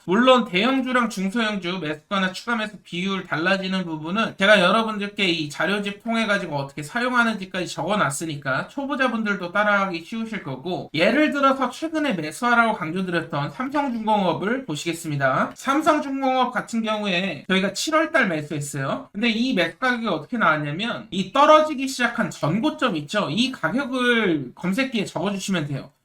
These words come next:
어느 시점부터 눌렸는지 살펴보고, 아, 여기서 눌렸네. 이 당시 때는 차트가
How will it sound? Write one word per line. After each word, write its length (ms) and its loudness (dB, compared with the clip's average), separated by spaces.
어느 300 4
시점부터 840 2
눌렸는지 640 2
살펴보고, 720 -2
아, 180 8
여기서 360 -4
눌렸네. 640 -2
이 160 -2
당시 340 -2
때는 380 2
차트가 720 -2